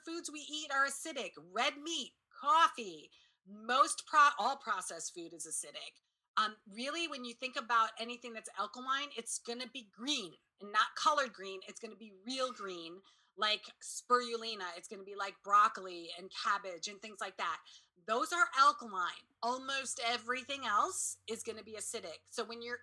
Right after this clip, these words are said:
eating red meat, I'm not saying don't eat it. I'm just saying there's be-, like, like, there's things you can do to prevent the demineralization that could happen when there's acid in your mouth. If your mouth is acidic all day and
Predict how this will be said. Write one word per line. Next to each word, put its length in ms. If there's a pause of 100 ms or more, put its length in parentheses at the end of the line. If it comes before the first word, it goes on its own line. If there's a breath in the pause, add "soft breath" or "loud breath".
(100)
eating 420
red 240
meat, 380
I'm 100
not 160
saying 280
don't 220
eat 160
it. 140 (140)
I'm 160
just 260
saying 360 (500 loud breath)
there's 240 (160)
be-, 60 (180)
like, 240
like, 140 (160)
there's 200
things 240
you 80
can 200
do 180
to 80
prevent 580
the 180 (200)
demineralization 1200 (840)
that 200
could 240
happen 800
when 140
there's 280
acid 360
in 100
your 100
mouth. 240 (300 loud breath)
If 160
your 120
mouth 380
is 80
acidic 520 (300)
all 220
day 460 (100)
and 120